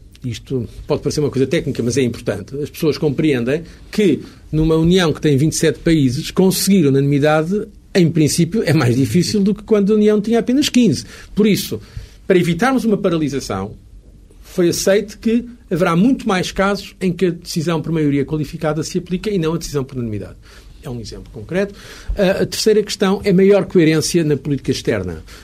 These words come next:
Há uma série de mecanismos que permitem que a Europa simplifique também a forma de atuar na área externa. Por exemplo, o alto representante para a política externa, que hoje é o senhor Solana, que atua hoje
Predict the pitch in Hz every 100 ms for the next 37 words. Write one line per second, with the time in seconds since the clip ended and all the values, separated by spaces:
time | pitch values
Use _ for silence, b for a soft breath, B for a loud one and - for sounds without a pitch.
0 | B 143 147 151 - 180 156 139 139 123
1 | 147 175 170 147 131 127 170 170 185 -
2 | 156 139 123 156 160 151 B B B -
3 | - 180 - 165 160 165 185 - 240 220
4 | 196 - 202 - - 160 147 151 170 185
5 | 143 - 165 160 156 165 180 147 147 147
6 | 143 147 B - 151 131 139 190 180 175
7 | 262 160 131 110 170 185 B B 165 170
8 | 233 233 190 170 165 156 160 156 170 143
9 | - 139 - 143 - 135 - 110 98 131
10 | - - - - - - - 156 135 -
11 | - 110 104 - 147 117 127 110 95 104
12 | 135 b b b b - 156 - 226 190
13 | 170 196 147 - 90